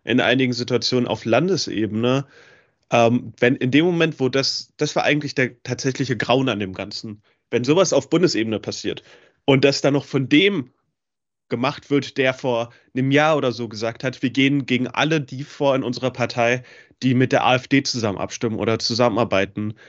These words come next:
was natürlich auch Bullshit ist, weil das wurde einfach nur vernachlässigt in den letzten Monaten, ähm, dann sieht man halt einfach, dass es wirklich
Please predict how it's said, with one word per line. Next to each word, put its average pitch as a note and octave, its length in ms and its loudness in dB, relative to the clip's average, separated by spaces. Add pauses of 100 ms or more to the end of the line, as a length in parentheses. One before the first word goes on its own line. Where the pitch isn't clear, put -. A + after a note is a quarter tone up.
(140)
was - 160 0
natürlich B2+ 240 2
auch C3 140 2
Bullshit B2+ 400 2
ist, A#2+ 180 -2
weil A2 120 0
das A2 200 -8
wurde A2 220 0
einfach G#2+ 320 -2
nur A2+ 500 0 (680)
vernachlässigt C3 720 0
in C3 80 0
den C3+ 120 0
letzten B2 340 -2
Monaten, C3 600 0 (680)
ähm, A2+ 340 0 (460)
dann A#2 340 0
sieht A2 240 -8
man B2 180 0
halt A#2+ 140 2
einfach, F2+ 280 -6
dass - 220 -6
es G#2 420 -8
wirklich B2 540 0